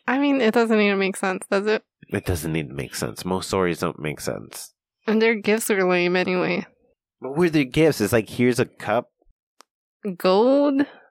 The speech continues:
Speaker 1: and some plants. <laughs>
Speaker 2: I mean, it depends on what scale do you mean, right? So you're like, "This is useless."
Speaker 1: Mm-hmm.
Speaker 2: But what if that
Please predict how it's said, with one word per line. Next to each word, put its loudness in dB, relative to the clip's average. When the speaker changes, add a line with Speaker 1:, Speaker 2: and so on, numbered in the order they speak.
Speaker 1:
and 0
some 0
plants. 0
<laughs> -18
Speaker 2:
I 2
mean, 2
it 0
depends 0
on 2
what 2
scale 2
do -4
you -2
mean, -2
right? -4
So -2
you're 4
like, 2
"This -2
is 0
useless." -2
Speaker 1:
Mm-hmm. 0
Speaker 2:
But 2
what 0
if -4
that -2